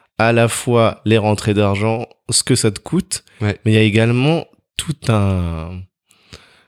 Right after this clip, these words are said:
Speaker 1: des valeurs autour de la redistribution.
Speaker 2: Mhm.
Speaker 1: Donc,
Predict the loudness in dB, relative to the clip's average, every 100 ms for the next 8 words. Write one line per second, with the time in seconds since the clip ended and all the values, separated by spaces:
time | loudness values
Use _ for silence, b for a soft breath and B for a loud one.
0 | B _ -8 -2 0 2 2 2 0 0
1 | 0 0 -2 -4 -4 -4 -4 -6 -10 _
2 | -4 -2 -2 -6 -8 -2 -2